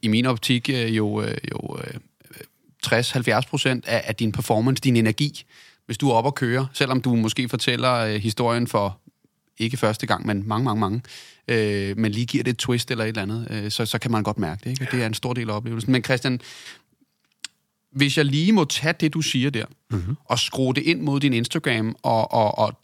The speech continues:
Speaker 1: den her dagligdag, du har her. Du nævner selv det her med, at på et eller andet tidspunkt kan det godt være, at du ikke er relevant længere. Og det, det, det spirer en lille tanke i mit hoved, mm,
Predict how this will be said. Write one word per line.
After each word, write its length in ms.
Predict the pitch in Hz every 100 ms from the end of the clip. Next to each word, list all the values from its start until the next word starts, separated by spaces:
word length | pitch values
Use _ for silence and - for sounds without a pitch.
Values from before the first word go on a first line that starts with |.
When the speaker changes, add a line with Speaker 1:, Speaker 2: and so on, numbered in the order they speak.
| -
Speaker 1:
den 140 | 147
her 200 | 139 123 120 _ _ _ _ -
dagligdag, 540 | 92 139 131 - - _ _ - - - -
du 80 | 120
har 200 | 117 -
her. 160 | 131 - _ _ - _ _ _ _ _ _ - - - _ _ _ _ -
Du 40 | 147
nævner 260 | 147 175
selv 220 | 175 160
det 80 | 156
her 100 | 156
med, 180 | 143 139
at 80 | 139
på 80 | 143
et 60 |
eller 140 | 156 139
andet 120 | 131
tidspunkt 340 | 143 151 147
kan 80 | 135
det 80 | 123
godt 180 | 127 127
være, 100 | 123
at 60 |
du 80 | 120
ikke 140 | 120
er 80 | 139
relevant 420 | 113 101 117 117
længere. 340 | 113 107 117 117 -
Og 140 | 110
det, 240 | 190 190 208
det, 340 | 214 190 156
det 120 | 190
spirer 260 | - 185 202
en 80 | 156
lille 160 | 160
tanke 340 | - 120 143 143
i 20 |
mit 200 | 143 202
hoved, 300 | 131 117 123 143
mm, 300 | 131 123